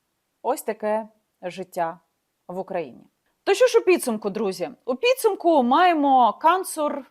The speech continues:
його родину, друзів, Половка, які володіють рядом пов'язаних між собою компаній, які по черзі виграють тендери і самі себе обслуговують, перевіряють. А, за словами наших свідків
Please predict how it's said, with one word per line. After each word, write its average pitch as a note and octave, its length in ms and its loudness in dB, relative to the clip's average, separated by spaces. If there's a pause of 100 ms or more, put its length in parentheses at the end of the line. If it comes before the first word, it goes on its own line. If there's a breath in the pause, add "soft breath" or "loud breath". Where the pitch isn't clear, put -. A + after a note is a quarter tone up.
(120)
його A3+ 260 -4
родину, A#3 720 -2 (140)
друзів, B3+ 580 -4 (220)
Половка, C4+ 640 0
які A3+ 260 -6
володіють B3+ 680 -4
рядом A#3+ 320 0
пов'язаних G#3+ 580 -4
між G3+ 200 -14
собою F3+ 280 -6
компаній, D#3 580 -18 (260 soft breath)
які A#3 200 -6
по - 120 -4
черзі B3+ 380 -4
виграють G3 460 -6
тендери C4 480 -2 (240 soft breath)
і F4 80 -8
самі A#3 260 -6
себе G#3+ 240 -6
обслуговують, A#3 720 -4
перевіряють. A3+ 800 -2 (300 soft breath)
А, F#3+ 480 2
за D4 280 6
словами D#4+ 580 4
наших C#4 360 -2
свідків A#3+ 640 -8